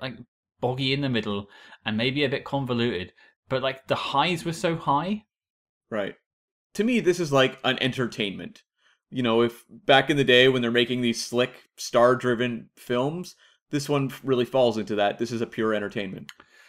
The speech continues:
Speaker 1: Well, I, I guess that probably leads us on to the question. It seems like a perfect time for it. So, is No Way Out making the knock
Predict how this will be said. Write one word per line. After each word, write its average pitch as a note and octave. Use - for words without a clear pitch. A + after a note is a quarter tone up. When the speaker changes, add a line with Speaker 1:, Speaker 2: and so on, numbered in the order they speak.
Speaker 1:
Well, E3
I, B2+
I E3+
guess F#3+
that C3
probably A2+
leads G#2
us G2+
on G2
to -
the -
question. F#2+
It -
seems B2+
like G#2
a G2+
perfect -
time F2
for -
it. -
So, C#3+
is A#2+
No B2
Way C#3
Out F#2+
making A#2
the A2+
knock G#2+